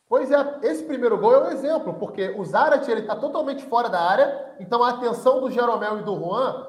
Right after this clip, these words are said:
estão voltadas pra ele, fora da área. Enquanto isso tá acontecendo, ele tá aqui, ó, distraindo,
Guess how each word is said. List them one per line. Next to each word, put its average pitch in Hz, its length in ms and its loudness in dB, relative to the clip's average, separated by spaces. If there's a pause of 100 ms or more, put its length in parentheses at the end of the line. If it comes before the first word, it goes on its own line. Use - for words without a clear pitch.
estão 240 200 2
voltadas 254 500 2
pra 277 240 4
ele, 240 260 6
fora 220 260 0
da 196 160 2
área. 135 320 -2 (140)
Enquanto 311 460 -4
isso 262 260 -4
tá 226 80 0
acontecendo, 208 720 -2
ele 190 120 -4
tá 202 120 0
aqui, 247 240 0
ó, 214 80 2
distraindo, 202 840 -6